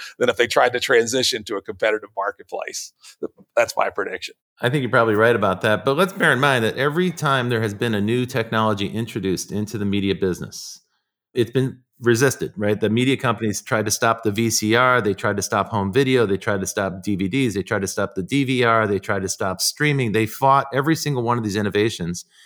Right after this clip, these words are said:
Speaker 2: arguing that it would destroy their existing businesses,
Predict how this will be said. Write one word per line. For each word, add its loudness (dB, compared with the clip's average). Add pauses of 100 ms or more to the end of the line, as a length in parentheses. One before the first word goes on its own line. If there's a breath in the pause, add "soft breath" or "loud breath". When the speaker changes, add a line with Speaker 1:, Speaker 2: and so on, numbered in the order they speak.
(440 soft breath)
Speaker 2:
arguing 4
that 4
it 2
would 2
destroy 2
their 4
existing -4
businesses, -2